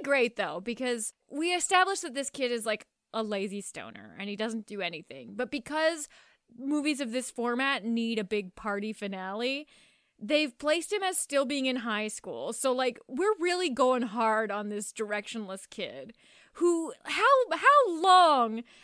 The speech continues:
has he been idle? You know what I mean? Like, he hasn't even graduated high school yet. Now, he doesn't go to high school. He does not attend high <laughs> school.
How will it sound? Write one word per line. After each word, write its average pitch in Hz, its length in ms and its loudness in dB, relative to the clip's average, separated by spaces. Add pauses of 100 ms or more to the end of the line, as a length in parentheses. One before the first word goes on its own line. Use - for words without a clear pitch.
has 311 240 4
he 320 160 4
been 269 420 2 (120)
idle? 202 640 4 (280)
You 370 120 0
know 392 80 4
what 370 100 6
I 339 80 2
mean? 330 220 -4
Like, 320 100 0
he 359 100 4
hasn't 494 260 6 (100)
even 427 100 0
graduated 320 540 4
high 277 180 2
school 214 240 -10
yet. 175 200 -8
Now, 240 120 0
he 254 140 -2
doesn't 277 300 -2
go 285 280 6
to 381 60 2
high 196 180 -4
school. - 420 -14 (120)
He 302 160 2
does 262 260 2
not 277 200 2
attend 285 540 -2
high 202 220 -2
<laughs> - 0 -
school. - 640 -4